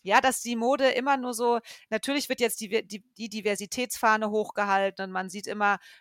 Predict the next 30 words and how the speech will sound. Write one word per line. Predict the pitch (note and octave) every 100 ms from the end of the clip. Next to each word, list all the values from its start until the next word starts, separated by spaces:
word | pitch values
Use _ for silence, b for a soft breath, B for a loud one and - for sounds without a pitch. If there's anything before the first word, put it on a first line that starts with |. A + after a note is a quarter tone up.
| B -
häufiger | G#3 C4+ D4 B3 A#3
zum | - G#3
Glück | C4 D#4 -
andere | G#3+ B3 A#3+ A3 G#3+ A3
Körperideale | - A3+ B3 B3 G#3+ - A3 G3 A3 B3 C4 B3
und | A3+ G3+
Schönheitsnormen | - C4+ C4+ A#3+ A3 - - F#3+ G#3 A3 A#3 A3+ A3
auch, | - G#3+ G#3 B B B
äh, | G#3 G#3
in | B3
der | B3
Modeindustrie. | A3+ A3+ A3 G#3+ G#3 G3+ - G#3 G3+ G3 B B -
Aber | G3
das | G3+ G#3+
ist, | G#3+
ist, | - A3+ - -
oder | - F#3 E3+ - _ _ _ -
das | G#3
Thema | - A3 G#3+ G#3
Größeninklusion | G#3+ A#3+ - A3+ A#3 - A#3 G#3 A#3 A3+
ist | G3+ -
auch | G#3+ C4+
eins. | - G#3 A3 A3 A3+
Ja, | G3+ A#3
es | A#3 -
gibt, | G#3+ -
wir | G3+
haben | G3+
mal |
eine, | G3+ G3